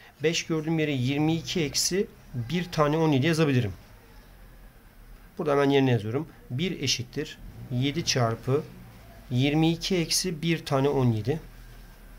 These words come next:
Eksi iki tane on yedi. Yine bunu düzenlemek istiyorum. Bunu düzenlersek dağıtıyorum. Yedi çarpı yirmi iki eksi yedi çarpı on yedi eksi iki çarpı on yedi. Ve en son halde şuna dönüşmüş oluyor.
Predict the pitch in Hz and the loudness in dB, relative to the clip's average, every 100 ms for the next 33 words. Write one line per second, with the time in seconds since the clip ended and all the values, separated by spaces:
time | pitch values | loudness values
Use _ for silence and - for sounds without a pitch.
0 | - - 156 135 - 160 - - 117 113 | -20 -2 0 2 0 -2 -6 -2 -2 -2
1 | 110 107 110 - - - - - - - | -4 -6 -8 -14 -20 -20 -20 -20 -20 -20
2 | - - - - 190 175 175 147 151 139 | -20 -20 -14 -2 0 2 2 4 4 4
3 | 123 - 123 120 190 - - - - - | 0 -2 -4 -4 -6 -12 -20 -20 -20 -20
4 | - - - 196 170 190 190 180 196 196 | -20 -18 -6 -4 2 4 4 2 0 -6
5 | - - - _ - 151 123 127 147 170 | -12 -20 -20 _ -2 -2 -2 -4 -4 -6
6 | - - 156 160 - 160 156 - 147 139 | -14 -12 -10 -6 0 0 -2 -6 -6 -2
7 | 139 135 127 - 156 - - 139 - - | 0 0 -2 -6 -8 -8 -8 -4 -2 -2
8 | 127 - - - - - - 139 143 147 | -4 -6 -20 -20 -20 -20 -8 -6 -4 -2
9 | 151 143 135 - 139 127 117 120 156 - | -2 -2 -6 -2 0 2 2 0 -4 -8
10 | - - - - - - 135 - 160 123 | -20 -20 -20 -20 -14 -8 -2 -2 -4 -6
11 | - 131 117 - 165 165 - - - - | -2 0 0 -2 -4 -6 -14 -18 -18 -8
12 | 135 117 110 104 - - - - - 262 | -2 0 -2 -6 -10 -14 -14 -12 -2 4
13 | 240 208 165 139 185 - 160 131 123 - | 4 4 0 2 0 2 2 2 0 -2
14 | 127 110 | -6 -6